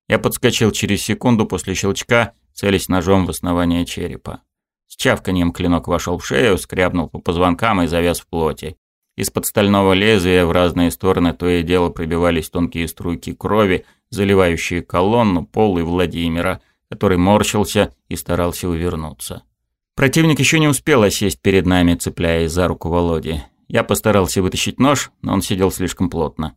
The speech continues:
Свободной рукой я нащупал за поясом запасную обойму – и как только Володя выкинул пустую, загнал её в рукоять пистолета.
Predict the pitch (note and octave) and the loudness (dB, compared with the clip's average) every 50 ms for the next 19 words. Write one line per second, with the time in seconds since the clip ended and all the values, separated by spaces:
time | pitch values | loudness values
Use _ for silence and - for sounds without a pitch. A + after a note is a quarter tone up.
0 | _ _ _ _ _ _ - - - G#3 A2 A2 A2 A#2 A2+ A2+ A2 G#2+ G#2 G#2 | _ _ _ _ _ _ -14 -4 0 4 4 6 6 6 6 6 4 4 4 2
1 | - - B2+ A#2+ A2+ G#2 G#2 G2+ F#2 - - A2+ G2+ - G#2 G2 F#2 F2+ F#2+ F#2 | 2 2 2 4 4 4 4 4 2 0 -2 -2 0 2 2 2 4 4 2 2
2 | - F#2+ F#2 F2+ E2+ - F#2+ F#2 F2 F2 F2+ - F#2+ F2+ - - F#2+ F#2 F#2 F#2+ | 2 0 0 0 0 0 0 0 0 0 -2 -2 -2 -2 -2 0 0 2 2 2
3 | G2+ G#2 D3 E3 E3 E3 E3 D3+ B2 - _ _ _ _ _ - - - - G#2 | 2 2 2 2 2 2 2 0 0 -2 _ _ _ _ _ -10 -6 -2 -2 -2
4 | - - G#2+ F#2 - - G2 F#2+ G2 G2 G2+ G2 F2+ F#2+ F#2 G2 F#2+ - F#2+ F#2 | 0 0 -2 0 0 2 2 4 4 4 4 4 4 4 2 2 0 0 0 0
5 | F2+ F2 - - G2 F2 - - - D3+ D#3 D3+ C3+ G#2+ F2+ D2+ C2+ - - F2+ | 0 0 -2 -2 -6 -6 -6 -6 -4 -2 0 2 4 4 4 2 0 -4 -8 -6
6 | F2 E2 F#2+ F#2+ D#2+ F#2 G2 G2+ G2 F#2 F2+ F2+ F2+ E2 D#2 - - - E2+ E2+ | -2 0 0 2 2 2 2 4 4 4 4 4 2 2 0 -2 -4 -2 0 2
7 | F2 E2+ E2 - - F2 D#2+ - - E2+ E2 E2 D#2+ D2 - - - D2 - | 2 0 0 -2 -8 -8 -8 -6 -2 -2 -2 0 -2 -4 -4 -6 -8 -10 -10